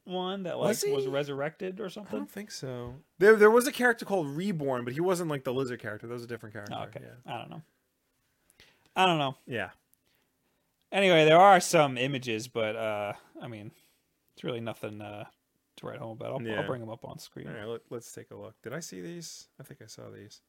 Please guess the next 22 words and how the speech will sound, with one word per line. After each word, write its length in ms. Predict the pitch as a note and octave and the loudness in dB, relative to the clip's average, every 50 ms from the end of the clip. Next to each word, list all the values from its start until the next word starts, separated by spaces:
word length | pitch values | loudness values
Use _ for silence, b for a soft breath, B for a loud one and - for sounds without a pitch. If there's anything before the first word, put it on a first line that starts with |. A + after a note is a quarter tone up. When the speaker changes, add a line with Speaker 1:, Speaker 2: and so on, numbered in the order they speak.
| _ | _
Speaker 1:
It 60 | - C#3+ | -14 -12
was 160 | C3 B2+ B2 | -12 -10 -6
last 280 | B2 B2 G#2+ - - - | -4 -6 -6 -6 -8 -16
week. 240 | - G2+ G#2+ _ - | -18 -20 -18 _ 4
Speaker 2:
Oh, 240 | F#3 F3+ E3+ D#3 D3+ | 6 8 8 8 8
it 40 | D3+ | 6
was 140 | D3 C#3 | 4 2
the 260 | C3+ D#3 D#3 D3+ D#3 D#3+ | 0 -2 -2 0 0 0
Entertainment 420 | D#3+ D#3+ D#3 - D#3+ D#3+ D3+ C#3+ | 0 0 0 0 0 -2 -2 -2
Weekly. 480 | C#3 D3 C#3 - - A#2+ A2 G2+ G2+ G2+ _ _ _ _ | -2 -4 -4 -4 -6 -6 -6 -6 -8 -12 _ _ _ _
Speaker 1:
Yeah, 160 | - A3 G3+ E3 | 0 4 4 6
the 120 | D3+ D3+ | 6 4
Entertainment 360 | C#3+ C3+ C3 - C#3 A#2 D3+ | 4 2 -2 -6 -6 -2 2
Weekly 100 | D#3 D3+ | 4 4
Speaker 2:
Yeah. 120 | C#3 A#2+ G#2+ | 4 4 0
Speaker 1:
stuff. 140 | - - C3 | -2 -4 -2
We 100 | D#3 G3 | 0 4
love 240 | G3 F3+ E3+ D3+ C3+ | 6 8 8 8 6
the 100 | C3 A#2 | 4 -2
Entertainment 400 | G#2+ G#2+ G#2 - - G#2 G#2+ - | -6 -8 -10 -14 -16 -16 -16 -16
Weekly 240 | - - _ - D#3 | -20 -20 _ -20 -20
stuff. 240 | - - - - | -20 -20 -20 -20